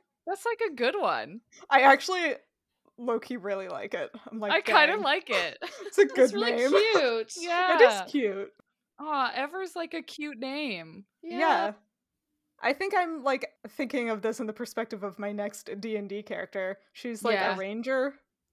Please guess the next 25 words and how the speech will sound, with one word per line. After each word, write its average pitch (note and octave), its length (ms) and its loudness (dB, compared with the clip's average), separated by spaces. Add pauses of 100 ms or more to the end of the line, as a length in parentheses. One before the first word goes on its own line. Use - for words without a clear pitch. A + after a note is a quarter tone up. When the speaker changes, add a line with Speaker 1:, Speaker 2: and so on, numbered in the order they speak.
(340)
Speaker 2:
right? A3+ 240 0
Speaker 3:
Oh, A#3+ 120 2
I A#3 60 4
was C4 120 0
thinking, C#4+ 400 0
Speaker 1:
Yeah. A3+ 240 0
Speaker 3:
um, G3 180 -8
druid, F3+ 600 -4 (320)
but - 140 -8
yeah. F3+ 400 0
Speaker 2:
Oh, C4 140 -2
yeah. F#3+ 340 -4 (500)
Speaker 1:
Aw. G3+ 400 -10
Speaker 3:
Both A3 240 -4
work, G#3+ 300 -6
both G3+ 260 -6
work. F#3 380 -8 (260)
Speaker 1:
I A#3+ 80 -14
like B3 240 -8
Speaker 2:
Yeah. E4 160 -4
Speaker 1:
Ever F3+ 220 -10
Lone E3 320 -14
Worm. E3 360 -16 (520)
Speaker 2:
Me C#4 80 -10
too. G3+ 340 -6